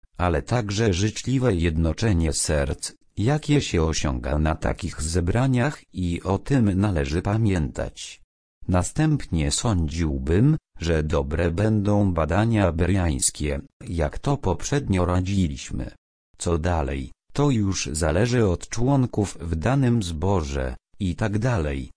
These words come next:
czy byłoby dobrze spróbować publicznych wykładów, czy nie.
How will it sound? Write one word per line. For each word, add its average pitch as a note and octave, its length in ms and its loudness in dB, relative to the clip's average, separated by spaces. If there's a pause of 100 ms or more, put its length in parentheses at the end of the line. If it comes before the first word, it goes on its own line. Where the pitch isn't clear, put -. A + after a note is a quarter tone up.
(160)
czy A2+ 180 4
byłoby C3 520 4
dobrze F2+ 540 2
spróbować E2+ 840 0
publicznych F#2+ 840 -2
wykładów, E2 880 -2 (220)
czy C#3 180 2
nie. D#2 320 0